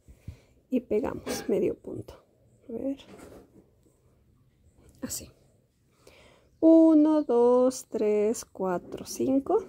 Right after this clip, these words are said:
Pegamos medio punto. Así es que en esta parte nos quedará aquí en la esquina. Jala muy bien porque no se va a volar ni se va a hacer muy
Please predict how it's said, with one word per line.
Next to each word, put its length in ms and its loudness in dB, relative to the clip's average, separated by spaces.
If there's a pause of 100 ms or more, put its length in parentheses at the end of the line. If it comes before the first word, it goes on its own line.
(400)
Pegamos 640 -6
medio 300 -8
punto. 500 -20 (960)
Así 280 -2
es 140 0
que 260 -6
en 240 -2
esta 360 -2
parte 680 -4 (580)
nos 280 -4
quedará 480 -2 (920)
aquí 300 -10
en 120 -8
la 60 -6
esquina. 540 -4 (680)
Jala 340 2
muy 240 4
bien 260 2
porque 320 -4
no 140 -2
se 180 -2
va 420 -4
a 60 -2
volar 540 0 (280)
ni 240 -2
se 140 -8
va 80 -2
a 40 -4
hacer 260 -2
muy 300 2